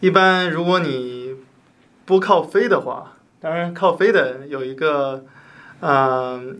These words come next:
有一个网站叫做 Where to Award My Miles，啊，它可以告诉你做同样一个机票，寄到哪家航空公司最合适，因为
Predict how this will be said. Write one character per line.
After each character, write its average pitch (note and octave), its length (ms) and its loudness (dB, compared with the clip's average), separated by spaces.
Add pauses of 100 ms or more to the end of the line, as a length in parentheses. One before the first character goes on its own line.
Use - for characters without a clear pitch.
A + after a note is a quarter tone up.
(140)
有 C#3 180 0
一 D3 80 0
个 F3 100 2
网 C3+ 160 0
站 D3 160 -2
叫 D3+ 120 0
做 D3 100 -2
Where D3+ 320 4
to F3 100 -6
Award D3+ 320 -2
My D3 160 -10
Miles， E3+ 440 -8 (500)
啊， D3+ 300 -12 (580)
它 D#3+ 380 4
可 - 180 -6
以 C#3+ 100 -4
告 D3 160 0
诉 D3 120 -10
你 B2+ 340 -12 (800)
做 F3+ 160 4
同 D#3+ 180 -4
样 E3+ 80 2
一 D3 40 -2
个 C3+ 60 -4
机 C#3 140 -10
票， C#3 320 -4 (800)
寄 F3 100 -6
到 E3 160 6
哪 C#3 120 -4
家 C#3 140 -4
航 C#3 120 -8
空 C#3 100 -8
公 C#3+ 80 -10
司 C#3+ 140 -12
最 C#3+ 140 -8
合 B2 160 -14
适， C#3 160 -16
因 D#3 100 -6
为 D#3 240 -2